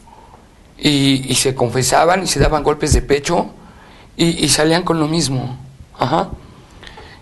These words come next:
Y, y con esas personas fue diferente. Entonces yo creo que eso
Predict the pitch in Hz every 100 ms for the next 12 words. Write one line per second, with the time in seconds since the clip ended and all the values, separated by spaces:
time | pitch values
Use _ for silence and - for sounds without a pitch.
0 | - - 156 147 - 147 139 151 160 -
1 | 156 - 123 147 139 - 143 127 120 131
2 | 127 110 - - - - - - - -
3 | - - - 123 131 151 147 147 143 139
4 | 143 147 143 135 131 127 - 135 120 -